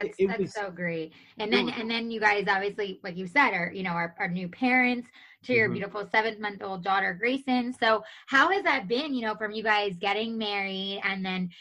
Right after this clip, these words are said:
Speaker 1: you know, having your little one and everything? And then, of course,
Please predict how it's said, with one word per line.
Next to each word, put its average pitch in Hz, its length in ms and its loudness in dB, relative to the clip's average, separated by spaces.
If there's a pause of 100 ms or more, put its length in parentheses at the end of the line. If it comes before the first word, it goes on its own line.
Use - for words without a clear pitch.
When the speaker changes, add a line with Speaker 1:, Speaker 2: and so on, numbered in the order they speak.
(140)
Speaker 1:
you 202 100 -6
know, 185 120 0
having 196 480 4
your 240 180 0
little 214 260 2
one 202 180 2
and 196 120 -4
everything? 196 500 -4
And 196 80 -6
then, 185 60 -2
of 185 140 -6
course, 208 300 0